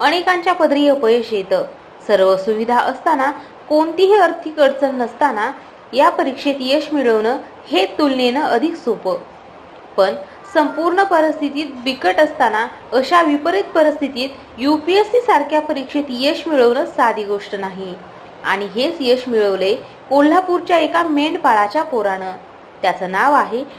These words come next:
बीरदेव सिद्धप्पा डोणे. वयाच्या सत्तावीसव्या वर्षी आपल्या तिसऱ्या प्रयत्नात त्याने देशभरात पाचशे एक्कावनवी रँक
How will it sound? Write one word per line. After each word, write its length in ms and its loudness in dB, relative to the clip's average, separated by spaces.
बीरदेव 540 0
सिद्धप्पा 540 2
डोणे. 360 -4
वयाच्या 380 2
सत्तावीसव्या 680 -2
वर्षी 440 0
आपल्या 300 2
तिसऱ्या 520 0
प्रयत्नात 480 0
त्याने 340 -2
देशभरात 720 2
पाचशे 300 0
एक्कावनवी 960 0
रँक 260 2